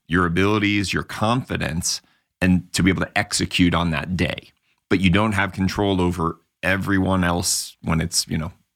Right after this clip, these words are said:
most mass start type events. Even in a time trial, you can't control what someone else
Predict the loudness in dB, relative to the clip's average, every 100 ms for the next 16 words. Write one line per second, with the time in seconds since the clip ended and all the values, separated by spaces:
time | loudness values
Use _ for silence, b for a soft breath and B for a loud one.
0 | _ _ -6 -4 -2 -2 0 0 0 -2
1 | -2 -2 2 2 2 0 -2 -10 B B
2 | B 0 0 2 0 0 0 -2 -4 -2
3 | 0 2 0 2 2 2 2 0 0 0
4 | 0 0 -6